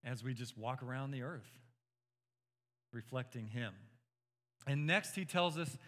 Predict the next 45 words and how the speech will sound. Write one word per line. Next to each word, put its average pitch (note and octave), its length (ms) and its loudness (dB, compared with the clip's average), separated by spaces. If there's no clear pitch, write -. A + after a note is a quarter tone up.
that D#3 80 2
we E3 180 4
have D#3 280 8
important D3 520 0
functions D3 760 0
in E3 160 0
his D#3+ 180 0
creation. A#2 640 -4
Only D3+ 220 2
humans E3+ 420 4
have C#3 300 8
functions. C#3+ 480 2
Now, D3 200 6
the C#3+ 80 4
whole G#3 120 10
Bible E3+ 400 12
is C#3+ 140 2
filled D3 260 4
with, C3 320 0
with C3 140 0
functions, C#3 640 2
things, D3+ 280 4
purposes, C3 600 0
things C#3 220 -2
that C3 60 -6
God C3+ 200 2
wants C#3 240 0
us B2 120 -8
to C#3 100 -6
do. C3 280 2
But C#3+ 280 10
David E3 420 8
just C#3+ 260 2
focuses D#3+ 500 2
on C#3 320 4
a B2+ 80 -2
couple D#3 320 0
of C3 100 2
them C3 120 -2
here C3 200 2
in B2 80 0
verses C3+ 300 -4
six D3 200 -6
through C#3 240 -2
eight. A#2 180 0